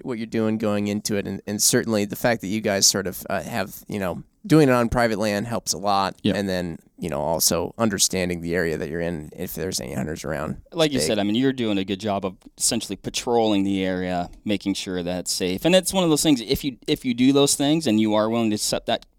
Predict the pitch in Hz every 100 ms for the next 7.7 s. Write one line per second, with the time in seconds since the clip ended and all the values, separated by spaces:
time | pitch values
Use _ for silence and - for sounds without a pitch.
0 | _ - 127 123 - 104 - 113 85 120
1 | 107 - 104 104 117 110 95 113 101 104
2 | 113 107 - 113 107 - 143 - - 90
3 | - - 107 95 - 110 - 107 107 -
4 | - 92 92 _ - 101 92 - 92 104
5 | - 98 - 85 87 92 110 107 107 95
6 | 110 - 87 - 95 92 98 - 101 104
7 | 101 - 104 95 98 95